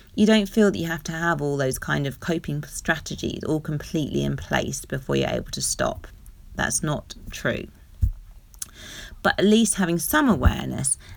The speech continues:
and beginning to work on these issues was a huge help in stopping purging. Unless I had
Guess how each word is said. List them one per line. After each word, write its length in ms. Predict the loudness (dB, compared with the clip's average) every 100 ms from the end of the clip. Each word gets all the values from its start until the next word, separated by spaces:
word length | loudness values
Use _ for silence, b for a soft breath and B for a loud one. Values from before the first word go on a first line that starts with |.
| B
and 100 | -2
beginning 360 | 0 2 2 2
to 120 | 2
work 440 | 6 8 6 4
on 100 | 0
these 220 | 0 0 0
issues 560 | -2 -2 -2 -2 -4 b -8
was 120 | -4 -2
a 60 |
huge 600 | -2 -4 2 6 6 4
help 400 | 0 2 2 0
in 120 | -2
stopping 400 | 0 -2 -2 -4
purging. 680 | -2 0 -2 -2 -4 -6 -6 -10 -14 B B B B B -2
Unless 440 | 4 6 6 4 2
I 80 | 2
had 200 | 2